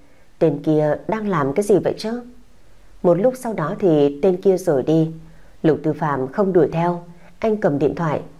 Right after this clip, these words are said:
gọi cho Ninh Tiểu Sảnh. Một hồi, hai hồi chuông mà cô không nghe máy,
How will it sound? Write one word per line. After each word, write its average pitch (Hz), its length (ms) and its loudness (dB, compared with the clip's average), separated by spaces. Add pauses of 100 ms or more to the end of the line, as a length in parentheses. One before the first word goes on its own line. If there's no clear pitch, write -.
gọi 156 280 -2
cho 143 360 -2 (120)
Ninh 214 220 2
Tiểu 170 160 2
Sảnh. 127 320 -6 (1000)
Một 143 240 2
hồi, 139 380 2 (180)
hai 220 240 -4
hồi 175 280 2
chuông 190 320 0 (280)
mà 160 180 0
cô 165 220 4
không 196 140 2
nghe 185 120 0
máy, 175 380 0